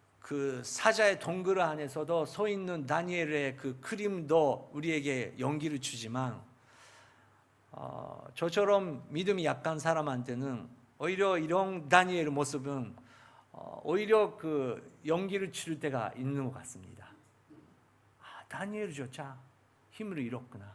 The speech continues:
다니엘조차 이렇게 우울을 됐구나. 다니엘조차 이렇게 기도할 수 없는 상황이 됐구나.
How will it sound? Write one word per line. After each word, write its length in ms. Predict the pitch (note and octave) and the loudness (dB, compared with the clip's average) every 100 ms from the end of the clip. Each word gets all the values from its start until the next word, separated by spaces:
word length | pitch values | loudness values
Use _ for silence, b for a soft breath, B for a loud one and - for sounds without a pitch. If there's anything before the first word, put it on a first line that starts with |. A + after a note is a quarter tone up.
| - _ _ _ _ _ _ _ _ _ b b b b _ | -20 _ _ _ _ _ _ _ _ _ b b b b _
다니엘조차 1080 | F3+ A#3+ B3+ B3 E3+ E3+ - E3 B2 - - | 2 4 6 4 2 0 0 0 0 -6 -8
이렇게 300 | D3 E3+ F#3 | -2 -2 0
우울을 360 | C#3+ D#3 F3+ D#3+ | 0 0 -2 -6
됐구나. 400 | G#2+ - G2 G2 - _ _ _ _ _ _ _ _ _ _ | -10 -16 -18 -18 -20 _ _ _ _ _ _ _ _ _ _
다니엘조차 920 | G#3 C4 C#4+ C#4+ F#3+ F3+ F3+ F3+ C3+ - | 6 8 8 6 4 2 4 2 2 -2
이렇게 260 | E3 E3 E3 | -4 -4 -6
기도할 520 | - E3 A#3 B3 A#3 | -8 4 4 4 0
수 240 | - F#3 | -2 -2
없는 300 | D3 D#3 D#3 | -2 -2 -6
상황이 380 | C#3+ D3+ C#3 A#2+ | -4 -4 -2 -6
됐구나. 440 | A#2+ - G2 F#2+ | -10 -16 -16 -18